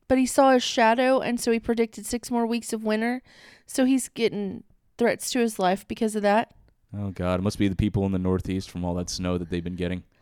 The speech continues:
Speaker 1: I know.
Speaker 2: We're
Speaker 1: I
Speaker 2: supposed
Speaker 1: was
Speaker 2: to get
Speaker 1: like
Speaker 2: snow tomorrow. Can you believe that? It's almost March. Well, actually,
Speaker 1: Uh,
Speaker 2: no, it's halfway through the month.
Speaker 1: Since we're in Texas, it's, you know, kinda crazy.
Speaker 2: Well, I remember four years ago this time, we got this, we got ice pretty bad, and it was the weekend of the Super Bowl, too, when it was hosted here,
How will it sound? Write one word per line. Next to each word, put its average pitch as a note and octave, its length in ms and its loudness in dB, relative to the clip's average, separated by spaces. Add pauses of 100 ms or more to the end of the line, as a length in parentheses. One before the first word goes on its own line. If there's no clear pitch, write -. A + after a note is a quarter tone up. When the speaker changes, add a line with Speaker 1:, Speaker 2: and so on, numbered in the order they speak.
(140)
Speaker 1:
I C4 140 2
know. G4 260 4
Speaker 2:
We're A#3+ 60 8
Speaker 1:
I A#3 100 12
Speaker 2:
supposed B3 120 6
Speaker 1:
was C#4+ 100 6
Speaker 2:
to - 60 2
get D4 100 8
Speaker 1:
like C#4+ 80 4
Speaker 2:
snow F#3+ 240 6
tomorrow. D#3 360 6
Can A#2 160 -2
you D#3 60 -2
believe D#3+ 240 2
that? F#3 220 2 (300)
It's B2 160 -4
almost D3 280 2
March. C#3 380 -2 (720)
Well, A#2 80 2
actually, A2+ 180 0
Speaker 1:
Uh, G#2+ 80 4
Speaker 2:
no, G#2+ 40 6
it's G#2 100 0
halfway G#2+ 240 0
through F#2 160 0
the F2 60 -2
month. E2+ 300 -6
Speaker 1:
Since - 300 -4
we're B3 100 -2
in G#3 100 -2
Texas, A3+ 500 -8
it's, - 400 -12
you C4 120 -6
know, F#3+ 240 -6 (680)
kinda F#3+ 220 -6
crazy. A3+ 480 -2
Speaker 2:
Well, - 100 -2
I A2 80 2
remember B2 360 6
four C3+ 280 8
years B2+ 260 4
ago A2+ 220 4
this A2 200 0
time, F#2+ 460 0
we G#2 540 4
got G#2 340 4
this, - 440 0 (760)
we A#2 160 4
got B2 320 8
ice A#2+ 220 4
pretty A2 240 0
bad, G2 280 2
and G#2 100 0
it - 20 4
was A2 100 2
the A#2 60 0
weekend C3+ 280 4
of C3 60 2
the B2 60 2
Super F3+ 260 2
Bowl, A2 180 6
too, F3 200 6
when A#2+ 140 6
it A#2+ 40 4
was A#2+ 140 2
hosted D3+ 320 0
here, F#2 280 0